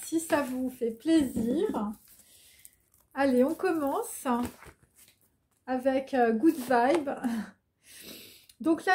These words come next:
nous avons de nouveau pour aujourd'hui le Sorgho Rouge. Euh, donc c'est un valet de, euh, euh, de bâton,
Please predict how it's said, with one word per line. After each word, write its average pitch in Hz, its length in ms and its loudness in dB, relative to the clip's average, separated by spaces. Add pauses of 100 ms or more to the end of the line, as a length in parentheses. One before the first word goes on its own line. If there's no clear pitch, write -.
(120)
nous 339 140 -2
avons 320 300 2
de 339 120 2
nouveau 359 400 -2
pour 320 220 -4
aujourd'hui 302 580 0
le 294 240 2
Sorgho 320 680 4
Rouge. 311 680 4
Euh, 269 320 2
donc 269 240 -2
c'est - 260 -8
un 254 100 2
valet 294 500 2
de, 247 240 0
euh, 233 260 4 (720)
euh, 247 280 6 (320)
de 220 140 2
bâton, 330 460 4